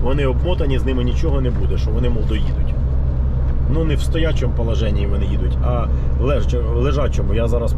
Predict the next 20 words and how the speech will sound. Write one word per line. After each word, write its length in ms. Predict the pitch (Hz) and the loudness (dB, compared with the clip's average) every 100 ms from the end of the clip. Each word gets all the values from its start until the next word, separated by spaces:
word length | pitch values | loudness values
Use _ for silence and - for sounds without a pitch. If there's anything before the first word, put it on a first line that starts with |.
| - | 0
ну, 140 | 113 120 | 0 0
не 100 | 117 | 0
зараз, 360 | - 120 113 | 0 0 0
як 120 | - - | 0 0
буду 200 | 120 - | 0 0
зупинятися, 500 | - 123 120 - - | 0 0 0 2 0
залізу, 340 | 127 113 110 | 0 0 0
покажу 300 | - - - | 0 0 0
вам. 200 | - - - - - - - - - - - - - - - - - | 0 0 0 0 0 0 0 0 0 0 0 0 0 0 0 0 0
Заодно 340 | - 151 151 170 | 0 0 0 0
візуально 460 | 131 151 151 131 | 0 0 0 0
глянемо, 380 | 120 135 131 120 - - - - | 0 0 0 0 0 0 0 0
е, 180 | 113 107 | 0 0
зверху, 400 | 101 139 131 113 | 0 0 0 0
як 180 | 123 127 | 0 0
там, 220 | 127 113 | 0 0
е, 220 | 107 98 - - - - | 0 0 0 -2 -2 0
якщо 240 | - - | 0 0
побачу 460 | - - - - - | 0 0 0 0 0
я, 120 | - | 0